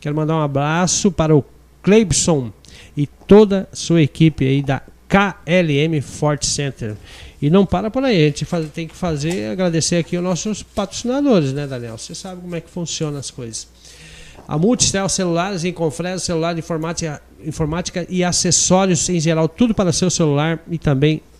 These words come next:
itens para informática. Você encontra preço bom, bom mesmo, e também a qualidade do atendimento, prazo, entrega rápida e produto de alta, alta qualidade.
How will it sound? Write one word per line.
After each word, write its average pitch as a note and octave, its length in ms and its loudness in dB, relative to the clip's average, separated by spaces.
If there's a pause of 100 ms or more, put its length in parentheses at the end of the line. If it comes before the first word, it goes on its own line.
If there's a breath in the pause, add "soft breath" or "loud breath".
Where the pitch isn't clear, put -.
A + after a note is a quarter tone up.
itens F3+ 480 -2
para C#3+ 380 -6
informática. D3 920 2
Você - 140 -8
encontra C#3+ 340 -2
preço G#3+ 400 6
bom, D#3 320 6 (1040)
bom F3 320 8
mesmo, F3+ 460 4 (340 loud breath)
e C3+ 80 -6
também C#3+ 260 0
a D#3 60 0
qualidade D3 460 2
do D3+ 60 2
atendimento, C#3 760 -2 (120)
prazo, D3+ 560 0
entrega C#3+ 520 -2
rápida C#3+ 420 -2
e - 20 -2
produto C#3+ 360 -4
de C#3 80 0
alta, C3+ 380 0
alta C#3+ 240 0
qualidade. B2 580 -4